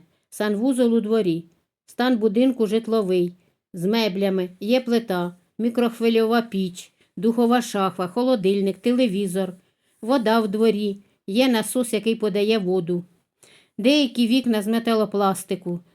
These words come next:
двері дерев'яні, поли дерев'яні хороші.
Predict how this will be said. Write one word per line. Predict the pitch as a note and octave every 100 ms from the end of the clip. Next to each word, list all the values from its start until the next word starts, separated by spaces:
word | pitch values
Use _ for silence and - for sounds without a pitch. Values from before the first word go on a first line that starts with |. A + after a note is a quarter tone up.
| -
двері | G3+ C4 C4+ G3+
дерев'яні, | A3+ A3 F3 F#3 G3 F#3+ F3+ F3+ _ _ _
поли | - A#3+ C4+
дерев'яні | B3+ A#3 A3+ A#3+ A#3+
хороші. | A#3 A#3 G3+ G3 F#3+ - F#3